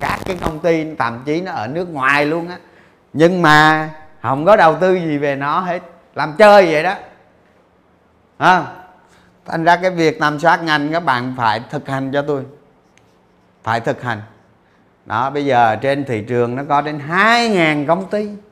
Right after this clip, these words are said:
Đó, hai ngàn công ty, việc làm đâu có hết.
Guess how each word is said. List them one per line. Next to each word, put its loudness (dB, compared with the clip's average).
Đó, -10
hai -2
ngàn -2
công -2
ty, 4
việc 0
làm 4
đâu 4
có -2
hết. -2